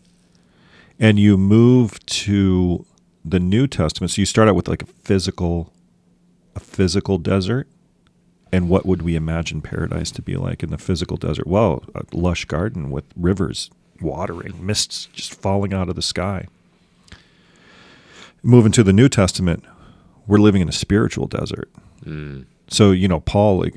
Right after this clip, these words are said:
Speaker 1: "Oh, well, Paul, he's so focused on, like, morals and, you know, calling out people's sins and things like that." Well, he was living in a decadent society.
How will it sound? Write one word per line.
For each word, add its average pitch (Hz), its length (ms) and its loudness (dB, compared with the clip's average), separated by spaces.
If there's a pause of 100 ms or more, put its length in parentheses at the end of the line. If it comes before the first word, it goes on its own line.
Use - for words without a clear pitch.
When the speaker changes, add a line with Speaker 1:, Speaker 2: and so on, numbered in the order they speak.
(120)
Speaker 1:
"Oh, - 180 -8
well, - 200 -18
Paul, - 260 -6
he's - 100 -10
so - 120 -8
focused - 480 -10
on, - 180 -10
like, - 160 -14
morals 76 640 -10
and, - 240 -16 (680)
you - 80 -6
know, - 340 -12
calling 82 340 -6
out 67 180 -14
people's - 360 -8
sins 92 360 -6
and - 100 -10
things - 200 -10
like 82 100 -10
that." 92 80 -4
Well, 107 160 2
he 87 120 -2
was 82 200 -4
living 95 320 -2
in 85 120 -2
a 73 60 -10
decadent 85 540 -8
society. - 640 -8